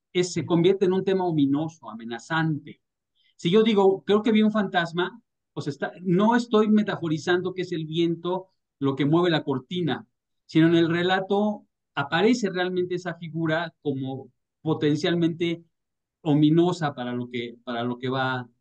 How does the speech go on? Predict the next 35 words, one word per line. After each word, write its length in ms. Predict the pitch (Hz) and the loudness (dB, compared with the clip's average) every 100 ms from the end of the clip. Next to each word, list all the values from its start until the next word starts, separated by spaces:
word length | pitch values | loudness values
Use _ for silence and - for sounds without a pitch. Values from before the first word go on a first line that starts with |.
| _ | _
para 220 | 123 117 | -6 -4
lo 160 | 120 | -4
que 80 | 123 | -4
va 140 | 127 127 | -4 -4
a 80 | 120 | -6
pasar, 360 | 120 - 101 110 | -10 -10 -12 -6
¿no? 260 | 185 - _ _ - | -6 -6 _ _ -8
Y 140 | 196 | 0
también 240 | 208 226 | 4 4
lo 80 | 247 | 4
que 100 | 247 | 2
decía 340 | 220 214 233 208 | 2 0 -2 0
Ana, 240 | 208 202 - | 0 -2 -6
sí, 300 | - 240 226 | -8 -2 0
el 100 | 208 | 2
lenguaje 360 | 214 214 240 262 | 2 0 0 -2
audiovisual 500 | 214 196 185 202 208 | -4 -6 -6 -4 -4
es 120 | 208 | -4
una 240 | 202 196 | -6 -6
repropuesta, 800 | 170 165 151 147 165 170 - 151 | -6 -6 -6 -6 -4 -4 -4 -4
una 220 | 165 180 | -2 -2
reelaboración 720 | 170 156 139 135 139 139 156 | -2 -2 -4 -4 -6 -4 -2
a 80 | 151 | -2
veces 420 | 143 147 160 - _ _ _ _ | -4 -6 -8 -10 _ _ _ _
textual, 800 | 143 135 - 160 156 156 165 143 _ | -4 -4 -2 0 2 2 0 -4 _
son 260 | - 190 | -4 0
lenguajes 400 | 202 180 180 175 151 | 2 2 0 -2 -6
distintos, 640 | 143 - 170 165 180 190 | -8 -6 -6 -4 -4 -4
hay 100 | 180 | -6
que 100 | 175 | -4
pensar 440 | - 156 165 160 | -2 0 0 -4
que 120 | 175 | -4
la 140 | 147 139 | -8 -4
cámara 400 | 160 156 151 151 | -4 -2 -2 -4
hace, 220 | 151 160 | -4 -8